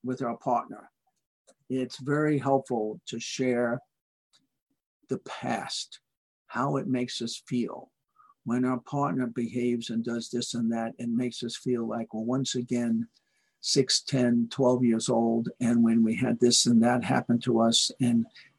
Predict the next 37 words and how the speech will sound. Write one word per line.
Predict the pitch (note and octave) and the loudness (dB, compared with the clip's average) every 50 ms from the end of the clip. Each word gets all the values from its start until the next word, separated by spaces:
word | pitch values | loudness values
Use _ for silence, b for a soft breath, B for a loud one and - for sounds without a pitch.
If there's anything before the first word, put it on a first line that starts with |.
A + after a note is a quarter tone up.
| - | -2
it | - B2 A#2 - - | 0 0 0 0 -2
created | - - A#2 A#2 A#2 A#2+ A#2+ A#2 A#2 A#2 - | 0 4 8 8 10 10 8 8 6 4 4
this | - A#2+ A2+ - - - - - b b b b b b _ _ - | 4 4 6 6 6 4 2 -2 b b b b b b _ _ -10
pain | - - - C3+ B2 B2 A#2+ B2 B2 A2+ | -4 2 6 8 10 10 10 10 10 10
and | A2 A2 A2+ | 8 6 6
difficulty, | - A#2+ - B2+ A#2+ - A2+ A#2 A#2 - A#2+ B2 A#2+ | 4 4 2 2 2 2 4 4 4 4 4 4 6
and | A2+ A2+ A#2+ | 8 8 8
it | A2 - | 6 6
reminds | A#2+ A#2 A#2 A2+ A#2+ A#2+ B2 B2+ B2 A#2+ - | 6 8 10 10 10 8 8 8 8 8 6
us | A#2 G#2+ - - | 4 4 4 2
of | A#2 A2+ - | 0 0 0
that. | - A2+ A#2 A#2+ - | 0 0 0 0 0
It | - - - | -2 -2 2
pushes | - C#3 B2+ C3 B2 - B2+ | 2 2 2 2 2 0 0
us | A2+ - | 0 0
back | - - A#2+ A#2+ A#2 - | 2 2 4 4 4 2
into | A#2+ A2+ - A#2 - | 0 0 0 -2 -2
that. | - - - - - - - _ _ B B B B B B | -2 -2 -2 -2 -6 -10 -18 _ _ B B B B B B
And | A#2+ A#2 A#2 | 4 6 6
then | C3+ D3+ F#3 | 8 8 8
we | F#3 F3 | 8 8
can | D3 - E3 D#3 | 6 6 4 6
make | D3+ D#3 D3 - | 6 6 4 4
a | C3+ | 4
request | B2 C3 C3+ - - - E3 F3 E3+ - - | 6 6 4 4 4 2 2 4 4 2 0
of | - - - | -2 -2 0
our | G#2+ G#2+ | -2 -2
partner, | - _ - G#2+ - - - A#2 A#2+ B2+ - b b b b - | -2 _ -2 -2 -2 -2 -4 -6 -6 -6 -10 b b b b -8
"Please, | - - E3 E3+ D3+ B2+ B2+ C3 B2+ - - - _ _ _ _ _ _ _ _ _ _ _ _ _ _ _ _ _ _ _ _ _ _ _ _ _ _ | 0 4 6 8 10 10 8 8 6 2 -2 -8 _ _ _ _ _ _ _ _ _ _ _ _ _ _ _ _ _ _ _ _ _ _ _ _ _ _
can | - - D#3+ D3 C#3+ | -4 2 4 6 8
you | C#3+ C3+ C3+ C3+ B2+ - | 8 8 8 6 4 2
please | - - D#3+ D#3 D#3 D#3 C#3+ - | 2 4 6 8 8 8 6 6
be | - - C#3 C3 | 6 6 6 6
sensitive | A#2+ - - - F3 F3 D3+ - - C#3+ B2+ - | 6 4 4 6 6 4 4 2 2 2 2 2
to | - - | 2 2
my | B2+ B2 B2 A#2+ A#2 A#2 A#2 A2+ A2+ A2 A2 B2 - - | 2 4 4 4 4 4 4 4 2 0 -2 -4 -2 2
injury?" | B2+ A#2+ A#2+ A#2 A#2+ A2+ G#2 G#2 A2+ C#3 D3+ | 4 4 4 4 2 0 0 2 2 0 0